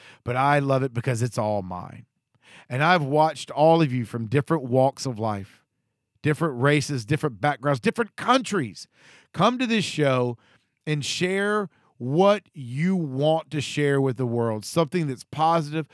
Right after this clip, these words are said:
something that's uplifting, something that's interesting, something that is captivating, but really,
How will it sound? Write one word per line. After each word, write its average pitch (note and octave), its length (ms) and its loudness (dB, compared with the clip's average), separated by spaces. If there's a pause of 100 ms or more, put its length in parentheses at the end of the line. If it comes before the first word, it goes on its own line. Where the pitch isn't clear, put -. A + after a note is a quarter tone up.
(160)
something D#3+ 480 -4
that's B2 140 -8
uplifting, C#3+ 800 -2
something D3+ 440 -2
that's A#2 280 -8
interesting, G3+ 680 -2 (260)
something A3 420 0
that D3 100 -4
is A2 160 -10
captivating, G3 800 0
but C#3+ 120 -2
really, A3+ 680 0